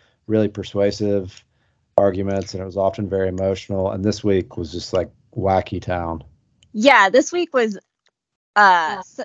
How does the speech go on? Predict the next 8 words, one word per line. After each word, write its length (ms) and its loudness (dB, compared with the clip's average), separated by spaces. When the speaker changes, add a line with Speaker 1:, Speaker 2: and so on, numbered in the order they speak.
Speaker 2:
sometimes 480 -8
mean 400 -6
and 180 -8
sometimes 600 -6
just 480 -8
kind 240 -2
of, 240 -8
like, 180 -4